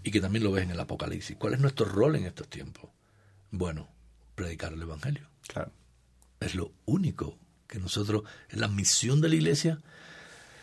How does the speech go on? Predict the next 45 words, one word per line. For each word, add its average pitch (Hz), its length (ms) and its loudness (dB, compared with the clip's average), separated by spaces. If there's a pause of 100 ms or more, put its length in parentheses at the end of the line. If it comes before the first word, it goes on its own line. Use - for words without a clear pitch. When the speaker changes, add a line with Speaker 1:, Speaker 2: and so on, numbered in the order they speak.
(460)
Speaker 1:
Y 120 100 4
mientras 120 380 4
perseveramos 110 840 6
en 151 80 6
este 147 180 4
tiempo 117 340 0
y - 40 4
seguimos 107 360 2
predicando 117 600 4
el 147 60 10
Evangelio, 113 640 4
seguimos, 101 380 0
o 110 40 4
sea, 95 40 2
el 95 60 0
Evangelio 98 360 4
es 143 60 10
el 120 160 2
único 147 320 6
que 101 100 4
puede 101 220 2
salvar. 92 380 -4
Porque 92 280 -4
una 123 200 4
cosa, 135 240 4
otra 123 200 4
cosa 120 200 4
curiosa 113 400 4
en 104 40 0
Apocalipsis, 101 560 0
que - 120 -2
la 92 80 0
vemos 113 300 2 (260)
repetida 104 480 0
como 95 160 -2
tres 107 180 -4
veces, - 460 -2 (640)
es 101 180 2
que - 400 2 (520)
te 95 100 -2
pone 117 300 2
los 110 180 0
sellos, 107 260 6
te 101 120 -2
pones 104 380 -2